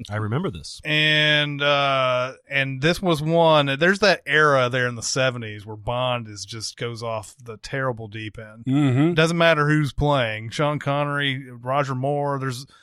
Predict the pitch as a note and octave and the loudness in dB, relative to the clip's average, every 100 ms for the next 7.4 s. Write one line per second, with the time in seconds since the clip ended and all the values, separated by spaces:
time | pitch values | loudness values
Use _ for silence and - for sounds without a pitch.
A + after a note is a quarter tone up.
0 | - _ D3 C3+ B2+ B2+ B2 C3 D3 D#3+ | -20 _ -4 -2 -2 -6 -18 -16 0 4
1 | F#3 D3 C#3+ C3+ B2 A#2 A2+ C#3 C#3 A#2+ | 4 4 2 0 -8 -8 0 0 2 -2
2 | C3+ A#2 - B2+ B2+ A2+ A#2 C3 A#2+ A2+ | -4 -4 -4 0 0 0 -2 -2 -2 -8
3 | G#2+ A2 G#2+ - B2+ A2+ F#2+ - C3 _ | -10 -10 -10 -10 -6 -8 -10 -20 -20 _
4 | _ C#3+ D3 D3+ E3 E3 D#3+ D3+ B2+ B2 | _ -12 0 6 8 8 6 4 4 0
5 | A#2+ A2+ C#3 C3 A2+ G#2 - A#2 G#2+ G#2+ | -2 -2 -2 -2 -6 -10 -14 -14 -12 -14
6 | A2 A#2 - - - - - _ C#3+ C#3 | -10 -10 -10 -20 -20 -20 -20 _ -2 2
7 | C3 B2 A#2+ A2 | 2 2 -4 -10